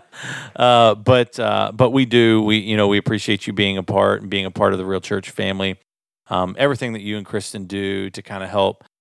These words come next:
um, keep this train moving, right? Um, and a lot of people, a lot of people don't see what happens behind the scenes, and a lot of people don't see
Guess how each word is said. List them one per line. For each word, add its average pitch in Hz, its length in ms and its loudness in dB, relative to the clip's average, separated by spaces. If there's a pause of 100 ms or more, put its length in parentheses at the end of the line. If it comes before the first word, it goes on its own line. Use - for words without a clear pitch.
(200)
um, 92 520 -6
keep 120 380 -6
this 101 800 -2 (500)
train 113 420 -4
moving, 104 500 -2 (140)
right? 98 360 -2
Um, 95 720 -8
and 98 320 0
a 95 60 -2
lot 107 200 4
of 110 60 -6
people, 107 460 -2 (380)
a - 40 -10
lot 131 120 4
of 113 60 -6
people 120 200 -4
don't 120 340 -4
see 120 360 -8
what 110 220 -4
happens 110 500 -4
behind 107 420 -2
the 104 60 -2
scenes, 139 520 -4
and 107 100 -6
a 104 40 -2
lot 107 200 2
of 104 60 -6
people 104 200 -2
don't 107 260 -2
see 104 440 -4